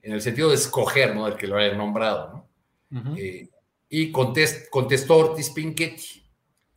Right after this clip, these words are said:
Speaker 1: "Que lo estaban observando no me cabe duda. Tengo amigos en el pri y les pregunté cuán-, cuándo lo comenzaron a observar. Creo que cuando quiso ser un reformista en el pri,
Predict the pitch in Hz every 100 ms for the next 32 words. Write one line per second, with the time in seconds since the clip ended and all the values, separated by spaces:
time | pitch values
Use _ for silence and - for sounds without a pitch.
0 | _ _ - 131 127 131 - 196 196 170
1 | 127 139 127 156 156 151 135 139 127 131
2 | 123 107 110 - - _ _ _ _ _
3 | - 139 151 135 139 139 123 107 101 98
4 | 139 151 151 - _ _ _ - 113 113
5 | - 120 117 117 147 147 139 120 - _
6 | - 156 165 156 113 107 107 107 123 120
7 | 120 107 - 123 123 156 - - _ _
8 | _ _ _ _ _ - 156 165 180 180
9 | - 117 113 107 123 - 127 131 139 127
10 | 117 107 107 98 127 127 127 110 107 -
11 | 127 123